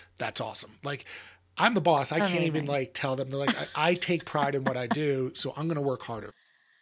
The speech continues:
Speaker 2: Oh my gosh, that is, well, credit to you. And what I hear in that is you, is really you shining through, which is, you know, you're much more open and, and, and striving to grow all the time and,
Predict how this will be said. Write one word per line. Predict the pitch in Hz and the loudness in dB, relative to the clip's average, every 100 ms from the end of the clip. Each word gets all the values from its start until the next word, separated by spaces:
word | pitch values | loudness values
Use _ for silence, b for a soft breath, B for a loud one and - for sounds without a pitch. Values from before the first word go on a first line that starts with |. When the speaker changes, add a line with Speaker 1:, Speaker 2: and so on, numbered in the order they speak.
| _ _ _ | _ _ _
Speaker 2:
Oh | 262 254 | -2 0
my | 247 240 | 2 4
gosh, | 226 226 | 4 2
that | - 294 | 6 6
is, | 320 254 185 | 6 4 4
well, | 185 | 4
credit | - 247 330 440 | 6 8 10 8
to | - | 6
you. | 175 170 123 127 | 4 6 6 6
And | 147 160 | 4 8
what | 175 | 12
I | 185 233 | 12 12
hear | 233 156 | 10 8
in | 147 143 | 6 6
that | 135 135 | 4 4
is | 135 - | 0 -4
you, | - 156 147 | -2 0 2
is | 147 143 | 2 2
really | 160 135 | 0 0
you | 120 143 120 - | 0 0 0 -2
shining | 147 143 95 - 139 | -2 -2 -2 -4 -4
through, | 147 - | -2 -2
which | - 151 | -2 -4
is, | - - - - | -6 -6 -8 -10
you | |
know, | - - | -8 -6
you're | 147 156 143 135 b b | -4 -2 -4 -6 b b
much | 196 190 | 2 4
more | 190 | 4
open | - 156 170 151 | 2 2 0 0
and, | 147 147 135 b b b - | -2 -4 -6 b b b 2
and, | 160 | 2
and | - 156 147 | 4 0 0
striving | - 151 156 170 | 4 6 8 4
to | 170 | 2
grow | 151 139 139 | 4 6 6
all | 139 135 | 6 4
the | 139 | 2
time | 131 135 127 135 147 139 | -2 0 0 2 0 0
and, | 127 | 0